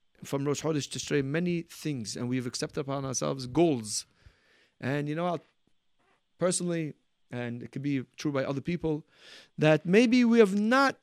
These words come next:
started to work, or maybe we have not accomplished what we wanted to work on. We, in a way, died out. We died out from those goals that we wanted. Those goals are dead, they're met. Now is the time to revive them.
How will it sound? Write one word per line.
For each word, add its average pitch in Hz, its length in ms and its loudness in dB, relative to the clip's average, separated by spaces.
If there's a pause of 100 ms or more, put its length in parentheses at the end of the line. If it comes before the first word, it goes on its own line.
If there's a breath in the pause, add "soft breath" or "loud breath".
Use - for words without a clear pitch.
(100)
started 226 600 2
to 202 80 -2
work, 208 360 2
or 180 100 0
maybe 185 300 -2
we 180 60 2
have 160 100 -2
not 170 200 -2
accomplished 165 540 -4
what 143 140 -4
we 147 260 -6 (320)
wanted 190 480 2
to 131 80 -8
work 120 240 -6
on. 87 260 -14 (400)
We, 147 100 -2
in 156 60 0
a 151 40 2
way, 180 240 4
died 151 520 4
out. 131 460 -2 (580 soft breath)
We 135 160 0
died 185 300 4
out 170 260 0
from 151 140 -4
those 143 200 0
goals 127 420 -4
that 120 120 -6
we 120 140 -4
wanted. 110 340 -8
Those 143 200 0
goals 156 300 -2
are 131 120 -4
dead, 117 520 -4
they're 120 140 -2
met. 139 400 0 (560 soft breath)
Now 285 380 10
is 277 120 8
the 294 80 4
time 262 540 2
to 262 140 2
revive 135 440 2
them. 104 260 -4